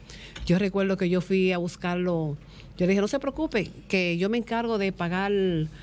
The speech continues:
lo, lo del transporte." Lo fui a buscar, lo llevé donde,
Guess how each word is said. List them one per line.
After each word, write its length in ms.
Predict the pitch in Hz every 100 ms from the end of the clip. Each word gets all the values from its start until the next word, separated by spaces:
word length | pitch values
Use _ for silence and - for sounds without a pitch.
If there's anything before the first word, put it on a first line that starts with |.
| - - 190 175
lo, 380 | 180 165 151 143
lo 200 | 139 170
del 340 | 156 147 135 127
transporte." 760 | 160 175 - 302 262 - 220 233 - - -
Lo 100 | 175
fui 140 | -
a 60 | 185
buscar, 500 | 190 - 277 254 254 - - - - - -
lo 140 | 175 170
llevé 320 | 170 175 190
donde, 460 | 196 190 180 170